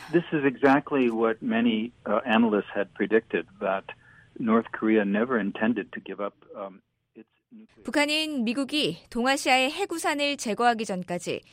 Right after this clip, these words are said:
Speaker 2: 절대 핵무기를 포기할 의사가 없다는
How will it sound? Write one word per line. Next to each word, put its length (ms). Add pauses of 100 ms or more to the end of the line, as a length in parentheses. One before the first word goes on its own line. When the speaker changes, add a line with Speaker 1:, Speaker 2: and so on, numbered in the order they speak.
(140)
Speaker 2:
절대 540
핵무기를 560
포기할 440
의사가 480
없다는 500